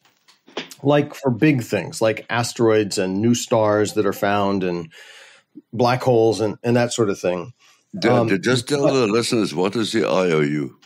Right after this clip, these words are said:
Speaker 1: Uh, the I A U, International Astronomical Union. It's a
Speaker 2: Okay.
Speaker 1: group of, um, scientists that get together once every three years,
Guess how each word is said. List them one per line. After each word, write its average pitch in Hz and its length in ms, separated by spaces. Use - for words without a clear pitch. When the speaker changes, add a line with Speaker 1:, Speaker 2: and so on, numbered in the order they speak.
Speaker 1:
Uh, 123 240
the 127 280
I 147 160
A 151 160
U, 143 180
International 151 720
Astronomical 135 840
Union. 110 540
It's 107 180
a 117 60
Speaker 2:
Okay. 92 140
Speaker 1:
group 147 320
of, 123 480
um, 104 320
scientists 131 540
that - 160
get 131 160
together 131 340
once 123 340
every 117 300
three 127 460
years, 120 540